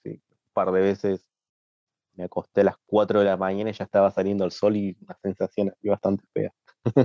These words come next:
Speaker 2: pero igual a veces
Speaker 1: <laughs> Y
Speaker 2: cuando te
Speaker 1: traté de
Speaker 2: acostás así
Speaker 1: regularlo.
Speaker 2: tarde, escuchás los pajaritos, porque no esté el sol,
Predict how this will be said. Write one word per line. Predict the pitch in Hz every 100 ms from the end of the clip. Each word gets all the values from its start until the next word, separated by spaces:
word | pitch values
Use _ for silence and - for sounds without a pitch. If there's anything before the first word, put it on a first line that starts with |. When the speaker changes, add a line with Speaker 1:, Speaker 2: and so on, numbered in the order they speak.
| 143 135
Speaker 2:
pero | 135
igual | 123 151
a | 165
veces | 170
Speaker 1:
<laughs> | 156
Y |
Speaker 2:
cuando | 120
te | 98
Speaker 1:
traté | 107
de | 117
Speaker 2:
acostás | -
así | 107
Speaker 1:
regularlo. | 113 143 151 160
Speaker 2:
tarde, | 156 131
escuchás | 113 135
los | 147 -
pajaritos, | - 110 110 95
porque | 95 113
no |
esté | 123 151
el | 123
sol, | 139